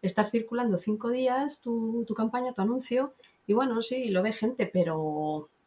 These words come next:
pero es muy poca gente y entonces en nuestro embudo de venta, si entra poca gente, va a ser mucha menos la que termine haciendo una compra. Ya sabéis que en un embudo de venta,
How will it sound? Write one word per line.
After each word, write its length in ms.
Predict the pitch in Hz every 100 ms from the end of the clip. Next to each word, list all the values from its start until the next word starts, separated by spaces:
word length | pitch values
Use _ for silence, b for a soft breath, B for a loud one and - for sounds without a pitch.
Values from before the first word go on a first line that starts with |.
| _ _
pero 220 | 196 185
es 100 | 190
muy 160 | 220 233
poca 240 | 240 233
gente 300 | 196 208 214
y 60 | 226
entonces 440 | 175 170 202 202 -
en 160 | 180
nuestro 280 | 170 160 -
embudo 360 | 170 175 208 220
de 120 | 220
venta, 400 | 233 247 240 302 b b b b b b _
si 200 | - 202
entra 280 | 214 180 175
poca 180 | 180 208
gente, 560 | 214 214 208 220 254 _ -
va 180 | 165 180
a 20 |
ser 220 | - 190
mucha 360 | 180 185 - 214
menos 400 | 196 196 254 240
la 200 | 185 170
que 180 | 165 160
termine 300 | 160 160 175
haciendo 220 | 180 180
una 140 | 202
compra. 440 | - 180 196 175 - _ -
Ya 100 | 160
sabéis 180 | 160 160
que 80 |
en 80 | 170
un 80 | 170
embudo 260 | 170 170 175
de 100 | 170
venta, 400 | 180 190 220